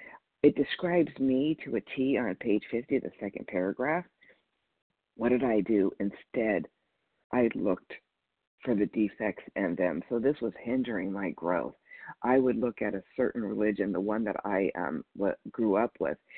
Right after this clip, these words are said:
and I would look at all of the things that they've done wrong,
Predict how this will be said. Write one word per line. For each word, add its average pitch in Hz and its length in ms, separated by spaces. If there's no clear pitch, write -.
and 127 140
I 113 100
would 107 180
look 110 260
at - 200
all 101 240
of 98 100
the 95 160
things 113 320
that 104 160
they've 92 260
done 82 240
wrong, 95 460